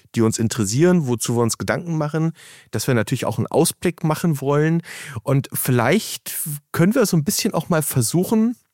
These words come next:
einen Vergleich zu machen. Wir haben seit Mai eine neue Bundesregierung. Wir haben einen Kanzler Friedrich Merz,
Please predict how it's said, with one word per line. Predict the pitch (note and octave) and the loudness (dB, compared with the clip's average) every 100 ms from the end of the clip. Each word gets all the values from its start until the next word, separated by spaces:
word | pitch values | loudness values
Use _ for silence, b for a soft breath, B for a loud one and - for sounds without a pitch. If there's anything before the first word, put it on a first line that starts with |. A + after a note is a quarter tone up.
| _ _ _ - | _ _ _ -8
einen | D3 | -4
Vergleich | D#3 - D3+ - | -4 0 -2 -2
zu | G#2+ | -2
machen. | E2 G2+ F#2+ | -2 -2 -2
Wir | G2 | 0
haben | C#3+ D#3+ | 0 0
seit | D3+ B2+ - | 0 0 0
Mai | G2 G2+ C3+ F#3+ C4+ B B B B B - | 0 2 2 2 -2 B B B B B -4
eine | C#3 C#3+ | 0 2
neue | C3+ B2+ C3 | 4 4 4
Bundesregierung. | B2+ G#2+ G2 - - D2 D2 C#2 C2 C#2 | 4 2 0 -6 -6 -6 -4 -6 -6 -8
Wir | D#2+ D#2+ | -8 -4
haben | F2 | -4
einen | F2 D2 - | -6 -10 -8
Kanzler | - B2+ - G2+ | -2 -2 0 -4
Friedrich | - B2+ - G#2 C#3+ | -2 -6 -4 -6 -2
Merz, | D3+ D#3+ - | 0 0 -2